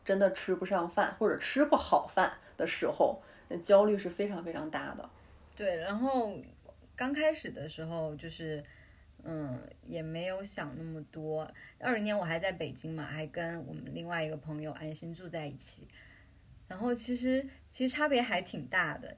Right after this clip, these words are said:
Speaker 2: 因为当时二零年的居家，你至少身边有个伴儿在，你俩可以聊天儿，还可以一起玩儿，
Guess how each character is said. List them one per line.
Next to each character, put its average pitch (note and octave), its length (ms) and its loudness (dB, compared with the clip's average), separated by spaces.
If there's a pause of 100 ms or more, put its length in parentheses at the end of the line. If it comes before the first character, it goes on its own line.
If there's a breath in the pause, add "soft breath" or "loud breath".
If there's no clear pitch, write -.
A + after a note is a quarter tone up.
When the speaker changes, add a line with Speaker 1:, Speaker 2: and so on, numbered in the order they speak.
(140)
Speaker 2:
因 - 120 -14
为 A#3 100 0
当 B3+ 260 4
时 B3+ 60 2
二 C4 180 2
零 F3 140 -4
年 E3+ 140 -4
的 E3 100 -4
居 E3 160 -12
家， F3+ 160 2
你 E3+ 100 -2
至 F#3 140 -6
少 E3 300 -6
身 G3+ 220 -10
边 G3 120 -6
有 D#3+ 140 -6
个 D3 100 -6
伴 F#3+ 140 0
儿 E3+ 120 0
在， B2+ 380 -10
你 E3 140 -8
俩 E3 280 -2
可 - 160 -8
以 D#3 380 -6 (360 soft breath)
聊 D#3+ 200 -2
天 E3+ 180 -4
儿， E3 300 0 (200)
还 D#3+ 220 -4
可 E3+ 120 -10
以 E3 100 -6
一 E3 60 -8
起 D#3+ 120 -12
玩 C#3+ 160 -8
儿， - 240 -10